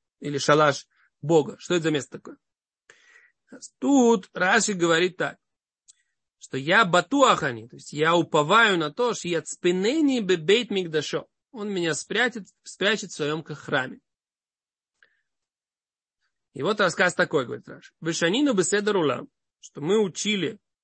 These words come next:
в Брайте, которая рассказывает нам седер улам, порядок мира, то есть это хронологию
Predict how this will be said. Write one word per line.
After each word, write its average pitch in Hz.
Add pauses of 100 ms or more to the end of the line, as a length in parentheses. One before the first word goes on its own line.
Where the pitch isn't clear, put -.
(500)
в 127
Брайте, 160 (1080)
которая 160
рассказывает 143
нам 131
седер 170
улам, 139
порядок 151
мира, 117
то -
есть 202
это 139
хронологию 151